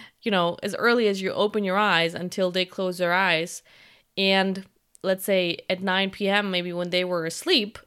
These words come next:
and I was completely exhausted, not because I was only doing stuff that I disliked, don't get me wrong, but it was just, like, no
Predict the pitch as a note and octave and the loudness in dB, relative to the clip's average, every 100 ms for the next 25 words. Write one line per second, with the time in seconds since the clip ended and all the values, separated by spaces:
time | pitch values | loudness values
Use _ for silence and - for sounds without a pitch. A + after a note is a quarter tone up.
0 | - F#3+ G3+ G3+ - G3 F#3 G#3 F#3 G3 | -2 4 4 2 -2 -6 -4 -4 -2 -2
1 | E3 E3 C#4 E4+ - - E3+ - A3+ D4+ | -2 0 2 2 2 2 2 2 -2 0
2 | - G#4+ D#4 C4+ G3+ - G#3+ G#3 - - | 0 0 2 2 2 -2 0 -2 -4 -8
3 | - F#3 A3+ C4 A3+ G#3+ G#3+ F#3+ - D#3 | 0 2 4 2 2 2 0 0 0 2
4 | D3 - D#3 - D#3+ D#3 E3 - G3 C#3+ | 2 -2 -4 0 0 2 -2 0 -2 -2
5 | - F3 F3+ - E3+ F#3+ F#3 D3 E3+ F#3+ | -2 -2 -2 -4 -2 2 2 0 -2 -2
6 | - A#3 A#3 A#3 G#3+ - F3 E3 - - | 0 2 2 0 -4 -2 -2 -2 -6 -20
7 | - - - - F#3+ G3 G#3+ A3+ B3 C#4+ | -20 -20 -18 -4 0 4 4 6 4 2